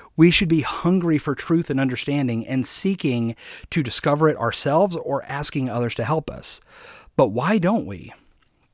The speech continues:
And I'm gonna say, and obviously, as with many answers like this, there's no one single answer. I'm not gonna sit here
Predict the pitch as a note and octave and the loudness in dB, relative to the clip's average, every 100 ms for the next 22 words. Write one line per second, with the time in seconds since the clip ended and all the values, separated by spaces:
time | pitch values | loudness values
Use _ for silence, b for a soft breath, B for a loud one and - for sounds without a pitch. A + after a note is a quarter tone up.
0 | _ _ _ - - C#3+ - E3+ G3+ G#3 | _ _ _ -12 -8 -6 -2 2 2 2
1 | - F#3 G2+ G2+ - B B C3 B2 C3 | 2 0 0 -4 -12 B B -4 0 -2
2 | C3+ - C3 - _ _ D#3 D#3 C#3+ C3+ | 0 -2 -4 -8 _ _ 4 6 4 4
3 | B2 A#2+ A2 A2 A#2 A2 G2+ - F#2 - | 2 2 -2 -2 -4 -4 -4 -6 -8 0
4 | C#3 C#3+ D3 A#2 A2+ C#3+ C3 - A#2 A2 | 2 4 2 2 0 -2 -2 -2 -2 -2
5 | G2 G2+ F#2 A2+ C3 C3 A#2+ G#2+ B2 G#2+ | -4 -6 -6 -2 0 0 -2 -2 -4 -4
6 | A#2+ G#2+ | -2 -2